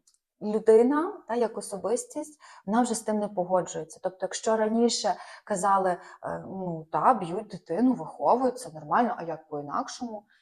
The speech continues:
І дитина це сприймала: ну, та, тато бив, бо він мене виховував, він мені казав, що це єдиний варіант, щоб я виросла доброю людиною. Ну, от зараз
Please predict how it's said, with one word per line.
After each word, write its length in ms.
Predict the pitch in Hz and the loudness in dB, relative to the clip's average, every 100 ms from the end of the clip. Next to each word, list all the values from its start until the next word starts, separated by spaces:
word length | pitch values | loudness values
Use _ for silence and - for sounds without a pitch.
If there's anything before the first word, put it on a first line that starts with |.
| - | -6
І 80 | 180 | -4
дитина 400 | 160 - 254 302 | -2 0 2 2
це 120 | 285 | 0
сприймала: 720 | 254 - 226 220 208 202 180 | -2 2 2 2 0 0 -4
ну, 180 | 170 151 - | -6 -10 -2
та, 220 | 220 269 | 2 2
тато 320 | 180 180 160 | 0 -4 -6
бив, 360 | 147 254 302 - | -6 -2 -2 -6
бо 60 | |
він 160 | 175 160 | -16 -14
мене 180 | 156 147 | -12 -12
виховував, 600 | 147 - 233 247 185 180 - - _ - | -10 -8 -4 -4 -6 -12 -20 -20 _ -14
він 200 | 165 165 | -8 -8
мені 160 | 156 | -8
казав, 340 | 156 156 165 226 | -10 -2 0 0
що 140 | 208 | -2
це 140 | - 160 | -12 -12
єдиний 340 | 151 160 156 | -8 -8 -8
варіант, 420 | 147 143 190 233 | -12 -6 -2 -2
щоб 160 | - 170 170 | -4 -14 -4
я 120 | 196 | -4
виросла 440 | 196 147 135 - | -4 -10 -12 -16
доброю 380 | 156 165 165 160 | -8 -8 -6 -10
людиною. 480 | 151 143 139 135 - _ _ _ _ _ | -10 -10 -10 -10 -18 _ _ _ _ _
Ну, 160 | 190 143 - | -12 -12 -10
от 140 | 160 | 4
зараз 420 | 214 415 453 - | 8 8 6 2